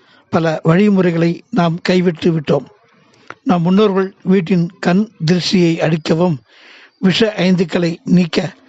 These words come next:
பயன்படுத்திய பொருள்தான் ஆகாஷ கருடன் கிழங்கு. இன்றளவும் பலரும்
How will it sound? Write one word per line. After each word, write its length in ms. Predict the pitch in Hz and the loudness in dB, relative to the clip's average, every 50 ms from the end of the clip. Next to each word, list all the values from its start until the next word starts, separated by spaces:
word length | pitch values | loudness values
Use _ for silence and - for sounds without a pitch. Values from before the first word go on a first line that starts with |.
| _ - _ _ _ _ _ | _ -20 _ _ _ _ _
பயன்படுத்திய 560 | - 170 196 190 170 190 165 151 170 170 160 | -2 0 0 0 0 -2 -2 0 -2 -2 -2
பொருள்தான் 600 | 139 - 170 175 175 170 151 175 170 165 175 214 - _ _ _ - | 0 0 0 0 0 0 0 0 0 0 -2 -4 -8 _ _ _ -2
ஆகாஷ 640 | 180 170 170 170 160 196 180 170 165 - - 175 | 0 0 0 0 0 0 0 0 0 0 -2 -2
கருடன் 460 | 151 156 160 156 156 151 160 160 - - _ _ _ _ _ | -2 -2 -2 0 0 0 0 -2 -2 -6 _ _ _ _ _
கிழங்கு. 420 | _ - 160 147 151 139 131 127 - - _ _ _ _ _ _ - _ _ _ _ _ - - - _ _ _ | _ -4 -2 -2 -2 -2 -4 -6 -10 -12 _ _ _ _ _ _ -20 _ _ _ _ _ -20 -20 -20 _ _ _
இன்றளவும் 680 | - 190 185 190 190 202 190 202 190 202 190 165 135 - - - - - - - - _ - - | 0 2 2 4 2 2 2 2 2 2 0 -2 -6 -8 -14 -20 -20 -20 -20 -20 -20 _ -20 -6
பலரும் 420 | - 175 170 180 196 196 208 208 | -4 -2 0 0 0 0 -2 -4